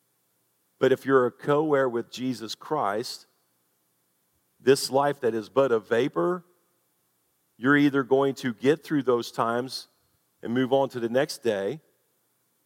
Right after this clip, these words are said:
or if you don't, you're going to be in glory with Jesus. What's the end game?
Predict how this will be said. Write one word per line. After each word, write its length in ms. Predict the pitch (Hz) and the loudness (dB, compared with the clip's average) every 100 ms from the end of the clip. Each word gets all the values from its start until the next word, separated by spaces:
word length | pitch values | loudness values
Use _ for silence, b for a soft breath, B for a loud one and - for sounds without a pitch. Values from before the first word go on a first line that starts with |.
| _ _ _ _ - | _ _ _ _ -8
or 180 | 156 151 | -2 0
if 180 | - | 0
you 140 | 135 131 | 0 -4
don't, 500 | 117 135 160 151 - | 2 2 2 -2 -4
you're 120 | 123 | -6
going 320 | 117 123 135 | -2 0 0
to 140 | 131 135 | -2 -8
be 220 | 123 123 | -6 -6
in 300 | 107 127 120 | -4 -4 -4
glory 680 | 98 123 147 147 110 120 131 104 | -6 -2 0 0 0 -2 -6 -2
with 180 | 123 - | -2 -2
Jesus. 680 | 123 196 127 90 - - - _ _ _ _ _ _ _ _ _ _ _ _ _ _ _ _ _ _ _ _ _ | -6 -10 -10 -16 -16 -18 -20 _ _ _ _ _ _ _ _ _ _ _ _ _ _ _ _ _ _ _ _ _
What's 240 | 110 110 | -12 -10
the 180 | 131 127 | -8 -4
end 180 | 160 185 | -4 -6
game? 300 | 82 67 62 | -12 -16 -20